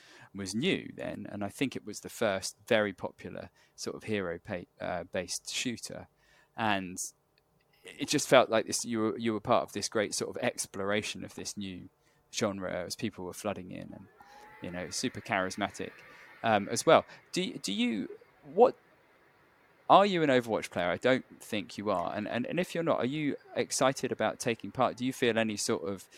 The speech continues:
um, proximity excitement to this?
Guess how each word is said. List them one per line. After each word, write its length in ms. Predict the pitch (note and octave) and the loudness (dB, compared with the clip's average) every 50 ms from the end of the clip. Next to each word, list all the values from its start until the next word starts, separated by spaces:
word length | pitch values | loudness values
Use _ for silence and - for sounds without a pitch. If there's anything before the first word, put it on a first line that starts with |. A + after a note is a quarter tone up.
| - - - - _ - | -20 -20 -20 -14 _ 2
um, 460 | - A2+ G2+ F#2+ F#2+ F2+ F2 F2 - - - | 6 6 6 6 6 2 -4 -8 -12 -14 -8
proximity 920 | - - - - - - - A2+ G#2 G2+ G#2 - - G2 F#2 F#2 F#2 F#2+ - - | -2 -2 -2 -2 -2 -4 -2 -2 -2 -2 -4 -6 -6 -6 -6 -6 -6 -6 -6 -4
excitement 720 | - F#2+ - - - - G#2 F#2+ - - - - - - | -4 -4 -4 -2 0 0 0 0 -2 -6 -16 -16 -14 -14
to 120 | - - | -16 -14
this? 400 | - - - - - - - - | -14 -16 -16 -14 -14 -14 -14 -16